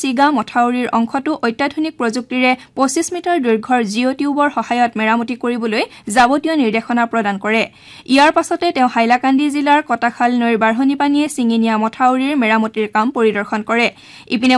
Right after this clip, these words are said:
মন্ত্ৰীগৰাকীয়ে কৰিমগঞ্জ জিলাৰ তিনিটা স্থানত মথাউৰি মেৰামতিৰ জৰুৰীকালীন কাম কাজসমূহৰো প্ৰত্যক্ষ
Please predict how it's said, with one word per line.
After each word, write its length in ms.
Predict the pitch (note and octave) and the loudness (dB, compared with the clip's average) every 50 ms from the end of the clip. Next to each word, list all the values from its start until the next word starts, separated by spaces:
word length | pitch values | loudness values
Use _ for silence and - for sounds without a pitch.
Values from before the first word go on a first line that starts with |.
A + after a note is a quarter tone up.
| B3 B3 | 4 4
মন্ত্ৰীগৰাকীয়ে 600 | B3 B3 D4+ D4+ D4+ D#4+ D#4+ E4 D#4+ - E4+ E4+ E4+ B3+ | 4 2 0 0 -2 0 -2 0 0 0 -2 -2 0 0
কৰিমগঞ্জ 420 | A#3+ A#3 A#3 A#3+ A#3 B3 B3+ B3 A#3+ | 0 0 0 0 0 0 0 0 0
জিলাৰ 200 | B3 A#3 A#3+ A#3 A3+ A#3+ | 0 0 0 0 0 0
তিনিটা 300 | B3+ B3+ B3+ B3+ C#4+ D4 C#4+ - | 0 0 0 0 -2 -4 -6 -6
স্থানত 320 | - D#4 B3+ G#3+ A3 - - - - - - A#3+ | -4 0 2 2 2 2 0 -4 -8 -2 2 4
মথাউৰি 440 | B3 B3+ B3+ - E4+ E4 E4+ F4 F4+ D#4 B3 | 4 4 2 0 -2 0 0 0 0 0 0
মেৰামতিৰ 480 | A#3 A#3 A#3+ A#3+ A#3 A#3 A#3 A#3+ A#3+ A#3 A3 A3+ | 2 2 0 0 -2 -2 -2 -2 -2 -2 0 0
জৰুৰীকালীন 580 | A#3 A3+ A#3+ C4 C#4+ C#4 C#4+ D4 D4 D4+ D4+ D4+ - | 0 0 0 0 -2 -2 -2 -2 -2 -2 -2 -2 0
কাম 140 | A#3 A3 A3+ A3+ - | 0 0 0 0 0
কাজসমূহৰো 600 | B3 A#3+ - C4+ A#3+ A3+ A3+ A#3 B3+ A3+ G3+ - - - - _ | -2 -2 0 0 0 0 0 0 0 0 0 0 -2 -4 -6 _
প্ৰত্যক্ষ 400 | - C4 C4 C4+ - D#4+ D#4 - | 0 0 0 0 -2 -4 -4 -4